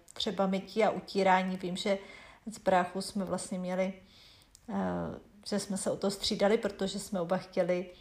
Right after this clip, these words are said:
umývat. A to je dnes vše. Budu ráda, když mi napíšete, jak to máte vy,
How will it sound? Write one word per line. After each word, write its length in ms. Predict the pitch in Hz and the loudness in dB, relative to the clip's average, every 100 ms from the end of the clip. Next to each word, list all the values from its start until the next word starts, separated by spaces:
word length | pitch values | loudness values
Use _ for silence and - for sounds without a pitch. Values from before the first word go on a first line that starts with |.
| - - - | -20 -20 -4
umývat. 440 | 196 185 175 156 156 - _ _ _ _ _ - _ - _ _ _ _ _ _ _ _ _ - _ _ _ _ - _ _ _ - | -2 0 -2 -4 -6 -16 _ _ _ _ _ -20 _ -20 _ _ _ _ _ _ _ _ _ -20 _ _ _ _ -20 _ _ _ -4
A 60 | 226 | 2
to 120 | 240 | 8
je 100 | 269 | 8
dnes 260 | 262 196 | 8 2
vše. 280 | - - 269 339 - - - - | -2 6 6 6 -2 -18 -20 -10
Budu 280 | 226 226 285 | 0 4 8
ráda, 340 | 285 196 190 220 | 12 12 10 6
když 280 | 220 226 | 4 0
mi 80 | - | 2
napíšete, 640 | 233 175 240 - 262 262 | 2 2 -2 2 2 8
jak 140 | 254 254 | 6 6
to 120 | - | 2
máte 380 | 254 247 240 240 | 6 6 6 4
vy, 360 | 196 196 202 | 4 2 2